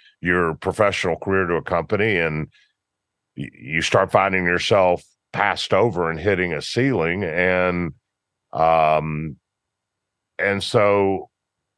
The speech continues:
you know, I, I, I wanted to buy in. I wanted a little bit of ownership in the company. I wanted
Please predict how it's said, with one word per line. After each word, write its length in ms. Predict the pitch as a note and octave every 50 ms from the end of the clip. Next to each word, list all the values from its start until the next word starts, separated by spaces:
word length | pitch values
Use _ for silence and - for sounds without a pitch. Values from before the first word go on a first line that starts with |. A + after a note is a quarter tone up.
| - _ _ _ _ _
you 100 | G2 A#2
know, 140 | G#2+ G#2 G#2
I, 480 | G2 F#2+ G2 F#2 C#2 E2+ F#2+ F#2 F#2+ F#2+ F2+ - -
I, 60 | F2+
I 40 | F#2
wanted 480 | F#2+ F2+ F2 G2+ G#2 G#2+ G#2+ G#2 F#2 E2+
to 60 | F2+
buy 340 | D#2+ C2 - D#2 D#2 E2+ E2+
in. 420 | E2 F2 F2+ F#2 G2 A#2 C3+ B2+
I 60 | F2+
wanted 320 | D#2+ E2+ F#2 F#2 F2+ E2+ F2
a 40 | F2
little 220 | E2 F2+ F2 E2
bit 140 | C#2+ E2 D2
of 100 | C#2+ - -
ownership 640 | G2+ G2+ A2 A#2 A#2+ A2+ - - A#2+ A#2+ A2+ - A#2
in 60 | G#2+
the 100 | G#2 F#2+
company. 540 | - - G#2+ A2 G2+ - C3 B2+ C3 C3 G#2
I 100 | D#2 F2
wanted 500 | F#2 F#2 F#2 F#2+ G2 G2 F#2 F2 E2